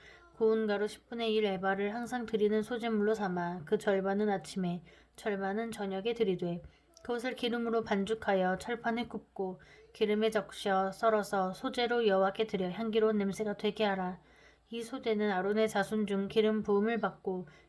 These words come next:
그를 이어 제사장 된 자가 드릴 것이요 영원한 규례로 여호와께 온전히 불사를 것이니 제사장의 모든 소제물은 온전히 불사르고 먹지 말지니라.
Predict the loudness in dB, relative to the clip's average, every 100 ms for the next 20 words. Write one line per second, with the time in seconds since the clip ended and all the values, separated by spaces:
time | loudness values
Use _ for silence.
0 | _ -4 0 0 0 0 2 0 0 0
1 | 2 0 0 0 0 2 0 -2 -2 -2
2 | 4 4 4 -2 -2 -2 -2 -2 -10 -20
3 | _ -4 -2 0 -2 -2 -2 0 2 0
4 | -2 -8 _ _ _ _ _ _ _ _
5 | _ _ -20 _ -6 -2 0 2 2 2
6 | 0 0 0 2 2 4 2 2 -2 -2
7 | -2 -2 -6 -18 -20 _ -10 -6 -4 -2
8 | 0 2 0 0 -4 -4 -2 0 2 2
9 | 0 0 2 0 2 0 2 0 0 -2
10 | -2 -2 -2 0 0 -2 -2 -2 -4